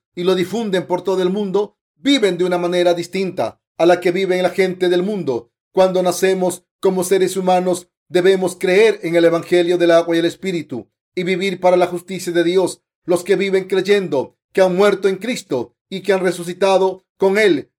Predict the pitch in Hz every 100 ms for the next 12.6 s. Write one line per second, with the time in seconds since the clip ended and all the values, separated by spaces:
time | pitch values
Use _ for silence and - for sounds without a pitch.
0 | - 196 202 247 254 202 - 180 175 175
1 | 175 175 _ 170 180 175 190 196 180 160
2 | 170 175 - 175 185 170 139 120 _ _
3 | - 180 185 185 180 180 170 202 185 139
4 | _ _ 147 196 190 185 180 233 233 180
5 | 175 156 190 - 131 - _ _ - 247
6 | 240 233 208 196 190 185 196 180 151 143
7 | 120 _ _ 170 170 185 180 190 190 180
8 | 180 175 185 185 185 180 180 170 202 165
9 | 135 - _ 180 180 175 190 185 180 185
10 | 170 180 175 - 175 151 107 - _ _
11 | _ _ _ _ 160 208 208 196 262 262
12 | 262 233 - 180 127 -